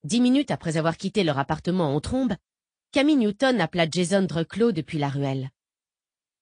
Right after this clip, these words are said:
Il quitte des yeux l'ordinateur sur lequel s'affichent les enregistrements vidéo des rues de Beverly Hills et fait rouler son fauteuil vers le poste de travail voisin. Il y découvre un plan Google du quartier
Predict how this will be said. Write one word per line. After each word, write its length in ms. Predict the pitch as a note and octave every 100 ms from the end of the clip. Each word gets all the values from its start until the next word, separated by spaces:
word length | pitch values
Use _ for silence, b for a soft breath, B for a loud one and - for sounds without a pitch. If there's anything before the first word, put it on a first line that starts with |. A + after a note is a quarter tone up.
| _ -
Il 200 | D3 C#3
quitte 240 | - A3
des 260 | D3+ D#3 C#3
yeux 80 | G3+
l'ordinateur 720 | D3 C3 D3+ C3+ G#3+ A3 G#3
sur 220 | - C#3+
lequel 420 | D3 D3+ F3+ F3+
s'affichent 540 | D#3 C#3 - F#3+ F#3+ -
les 160 | C#3+
enregistrements 600 | C#3+ D3 E3 - D#3+ D#3
vidéo 440 | C#3+ D3+ C3+ E3 F#3
des 200 | C3+ C#3
rues 140 | D#3+
de 140 | D3+ A#2+
Beverly 480 | C#3+ C#3+ C#3 C#3+
Hills 260 | G3+ A3 - _ _ _ _ -
et 80 |
fait 140 | G3 B3
rouler 200 | C4+ C#4
son 160 | -
fauteuil 460 | F3 G3+ G3+ A#3+ B3
vers 160 | E3+ D#3+
le 80 |
poste 320 | D3+ A3 - E3
de 140 | D3
travail 340 | - D#3 E3+
voisin. 420 | C3+ C#3+ B2+ B2+ B2+ _ _ _ _ _ _ _ F3+
Il 140 | D3+
y 80 | C#3+
découvre 360 | D3+ G#3+ F#3
un 80 | C3
plan 180 | C3 C#3+
Google 420 | C3 D#3 F#3+ G#3+
du 100 | C#3
quartier 480 | C3+ C3 - G#3+